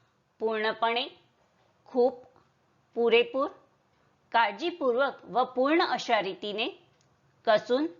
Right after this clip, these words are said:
सांगोपांग, तपशीलवारपणे,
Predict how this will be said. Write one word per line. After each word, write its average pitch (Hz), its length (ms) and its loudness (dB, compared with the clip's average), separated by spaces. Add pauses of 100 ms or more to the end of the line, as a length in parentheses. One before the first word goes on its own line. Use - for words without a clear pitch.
(680)
सांगोपांग, 240 680 0 (760)
तपशीलवारपणे, 233 1300 -2